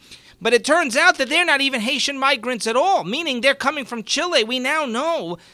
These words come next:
bombshell report, they're, they were coming from Chile. We, we suspected this because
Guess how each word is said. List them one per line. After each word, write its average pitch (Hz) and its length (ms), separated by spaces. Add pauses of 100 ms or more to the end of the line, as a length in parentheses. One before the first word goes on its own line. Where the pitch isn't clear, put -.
(160)
bombshell 247 640
report, 202 580
they're, 277 160
they 240 220
were 277 160
coming 302 400
from 240 240
Chile. 311 500
We, 233 140
we 302 160
suspected 262 580
this 135 160
because 190 480